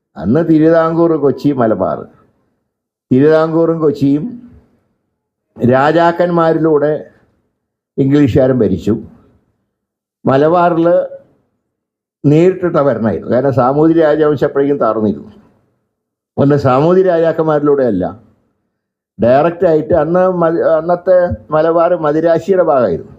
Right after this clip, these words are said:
മദിരാശിയിൽ നിന്ന് ഡയറക്റ്റ് ആയിട്ടാണ് അവർ ഭരിച്ചിരുന്നത്.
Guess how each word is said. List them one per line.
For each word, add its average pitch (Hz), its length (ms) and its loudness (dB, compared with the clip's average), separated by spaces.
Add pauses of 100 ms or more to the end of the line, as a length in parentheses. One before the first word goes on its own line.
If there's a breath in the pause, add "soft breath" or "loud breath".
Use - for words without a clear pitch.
മദിരാശിയിൽ 143 460 2
നിന്ന് 160 160 0
ഡയറക്റ്റ് 156 400 0 (920)
ആയിട്ടാണ് 151 400 2
അവർ 143 200 2
ഭരിച്ചിരുന്നത്. 107 500 -2